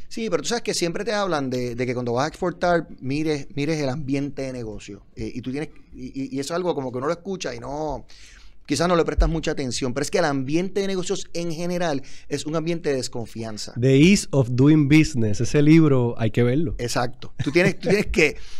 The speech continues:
Speaker 1: que saber, o sea, si tú firmar un contrato con, con, con, con un cliente para venderle un software en Puerto Rico, tú no tienes que hacer nada. O sea, básicamente tú vas, quizás te firman un P O, quizás la propuesta te la firman,
Speaker 2: Correcto.
Speaker 1: quizás con un sí ya tú haces el proceso.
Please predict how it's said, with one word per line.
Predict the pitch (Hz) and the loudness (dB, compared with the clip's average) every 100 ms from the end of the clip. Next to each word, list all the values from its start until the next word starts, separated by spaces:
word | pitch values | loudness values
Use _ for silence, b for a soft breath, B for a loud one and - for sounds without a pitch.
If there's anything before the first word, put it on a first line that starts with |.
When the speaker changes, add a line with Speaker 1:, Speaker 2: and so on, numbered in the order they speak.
| B B - - | B B -6 -4
Speaker 1:
que | - 156 | 0 2
saber, | - 143 143 151 | 4 4 6 4
o | 139 | 4
sea, | 147 131 123 - | 0 0 -2 -6
si | - - 147 | -6 -4 -2
tú | 143 196 233 | 0 -2 -2
firmar | 208 202 | -4 -6
un | 196 | -4
contrato | 190 185 185 175 | -6 -4 -4 -2
con, | 165 156 147 | -4 -4 -6
con, | - 131 123 120 | -6 -4 -6 -8
con, | 123 120 117 107 - _ | -8 -8 -10 -14 -20 _
con | 110 | -10
un | 120 | -8
cliente | 151 147 143 135 | -4 -4 -4 -6
para | 107 110 | -8 -8
venderle | 107 120 | -8 -6
un | 147 | -6
software | - 139 123 | -4 -4 -4
en | 113 | -8
Puerto | 110 101 | -10 -8
Rico, | 127 | -8
tú | 151 | -6
no | 160 | -8
tienes | 170 | -8
que | 165 | -8
hacer | 165 | -8
nada. | 120 104 104 - - | -10 -10 -14 -16 -12
O | |
sea, | - 120 b b | -10 -8 b b
básicamente | 131 135 165 208 190 | -6 -4 -2 -2 -4
tú | 143 | -2
vas, | 151 233 220 B B | -2 -2 -6 B B
quizás | - 143 | -6 -4
te | 139 | -4
firman | 131 143 135 | -4 -4 -4
un | 127 | -6
P | 123 113 | -8 -4
O, | 147 185 | -2 -2
quizás | - - | -4 -8
la | 123 | -6
propuesta | 131 131 135 | -6 -6 -8
te | 127 | -8
la | 120 | -8
firman, | - 185 180 160 156 | -4 -4 -4 -4 -4
Speaker 2:
Correcto. | 120 113 104 | -2 -4 -4
Speaker 1:
quizás | 104 127 123 | -6 -4 -4
con | 147 147 | -2 -2
un | 139 | -2
sí | - 156 160 101 | -2 0 0 -2
ya | 117 123 | -4 -4
tú | 127 151 | -4 -4
haces | 143 151 | -4 -4
el | |
proceso. | 147 151 190 175 160 | -4 -4 -2 -2 -2